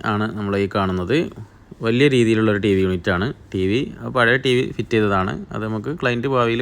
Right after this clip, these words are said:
വലുതാക്കുന്നുണ്ടെന്ന് പറഞ്ഞു. അപ്പോൾ ഇത്രയൊക്കെയാണ് ഒരു പ്രൊഫൈൽ യൂണിറ്റും കാര്യങ്ങളൊക്കെ സീലിങ്ങിൽ നൽകിയിട്ട്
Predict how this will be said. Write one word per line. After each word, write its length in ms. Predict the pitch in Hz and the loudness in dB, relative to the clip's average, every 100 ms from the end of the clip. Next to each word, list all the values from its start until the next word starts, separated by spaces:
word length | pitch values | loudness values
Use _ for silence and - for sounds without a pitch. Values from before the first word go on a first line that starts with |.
| 127 | 0
വലുതാക്കുന്നുണ്ടെന്ന് 760 | 113 104 101 107 101 92 92 98 | 2 0 -2 -2 -2 -2 -2 -2
പറഞ്ഞു. 240 | 90 95 - - - - - - - - - 151 | -2 -4 -6 -14 -20 -20 -20 -20 -20 -20 -2 0
അപ്പോൾ 220 | 147 165 165 165 165 160 151 | 6 8 8 8 8 6 4
ഇത്രയൊക്കെയാണ് 440 | 143 139 123 120 113 | 2 2 4 2 2
ഒരു 60 | 110 | 0
പ്രൊഫൈൽ 280 | 113 113 107 | -2 0 0
യൂണിറ്റും 300 | 107 104 107 107 | 0 -2 -2 0
കാര്യങ്ങളൊക്കെ 360 | 104 101 101 101 | 0 0 -2 -2
സീലിങ്ങിൽ 360 | 104 98 95 95 | -2 0 0 -2
നൽകിയിട്ട് 400 | 98 87 87 92 | -2 -4 -6 -4